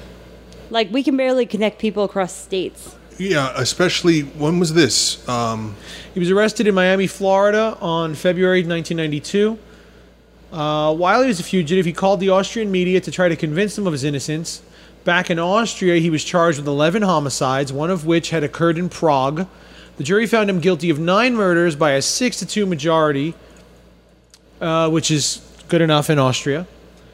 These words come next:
Speaker 3: On June nineteen ninety-four, he was sentenced to life in prison without the possibility of parole. That night, he committed suicide by hanging himself with his shoelaces.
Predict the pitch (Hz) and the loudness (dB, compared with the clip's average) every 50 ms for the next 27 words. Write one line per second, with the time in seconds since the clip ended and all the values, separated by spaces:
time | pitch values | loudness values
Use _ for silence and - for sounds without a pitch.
0 | - - - _ _ - - - - 180 156 151 151 156 160 156 135 156 214 226 | -20 -20 -20 _ _ -20 -20 -18 -10 -6 -4 -2 -2 -2 -4 -4 -4 -4 -2 -2
1 | 233 226 220 220 226 190 208 220 220 214 208 208 - - 233 233 233 240 233 220 | -2 -2 -2 -2 -2 -2 -2 -2 -2 0 -2 -2 -2 -2 0 2 2 2 2 2
2 | 220 226 220 220 220 220 208 185 196 - - 214 208 196 208 202 - - 190 202 | 0 0 0 -2 -2 -2 -2 -2 -2 -2 -2 -2 -2 0 0 -2 -4 -2 0 2
3 | 208 220 220 240 214 165 190 196 196 165 196 190 180 170 175 175 170 180 - 180 | 2 2 2 -2 -2 0 0 0 0 0 -2 -2 -2 0 0 -2 -2 -2 -2 -2
4 | 180 170 160 - 175 160 147 160 156 156 151 143 147 143 127 - - 151 147 151 | -2 -2 0 -2 -2 -2 0 0 0 0 0 0 -2 -2 -4 -6 -8 -8 -6 -2
5 | 175 196 208 214 220 226 226 - 185 143 170 185 190 196 196 185 180 185 185 175 | -2 0 2 2 2 2 0 -2 -4 -6 -4 -4 -2 -2 -2 0 0 0 0 -2
6 | 151 180 147 - 170 165 165 160 151 - - - 175 160 143 - 170 156 147 127 | -2 -4 -4 -4 -2 0 0 0 -2 -2 0 2 2 2 2 2 2 2 2 2
7 | 143 139 139 151 151 151 147 143 139 135 127 113 - 135 123 127 123 - - - | 0 0 0 -2 -2 0 0 0 0 0 0 0 0 0 2 0 0 -2 -4 -4
8 | 139 123 - 131 123 - - - 175 160 143 131 123 - - 127 117 - - | -4 -4 -2 -2 -4 -2 -2 0 2 2 2 2 0 -2 -4 -8 -10 -10 -14